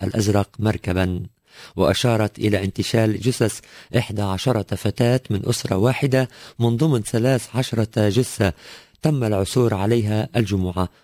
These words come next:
بينما تواصل فرق الدفاع المدني والهلال الأحمر السوداني ومتطوعين من المنطقة في محاولة العثور على عشرة آخرين دون تحديد مصيرهم. وأشار الهلال الأحمر السوداني إلى أن المتوفين غرقاً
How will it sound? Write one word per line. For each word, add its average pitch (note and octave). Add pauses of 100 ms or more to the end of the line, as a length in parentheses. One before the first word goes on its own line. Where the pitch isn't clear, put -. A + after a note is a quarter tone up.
بينما G2+
تواصل A2
فرق A#2
الدفاع G#2
المدني A2+
والهلال G2
الأحمر G#2
السوداني A#2 (280)
ومتطوعين A2
من G#2+
المنطقة A2
في A2
محاولة A2 (120)
العثور F#2+ (360)
على G#2
عشرة G#2
آخرين A#2 (280)
دون A#2+
تحديد A2+
مصيرهم. F#2+ (260)
وأشار A#2+
الهلال G#2+
الأحمر G2+
السوداني G#2
إلى F#2+
أن A2
المتوفين G2
غرقاً A#2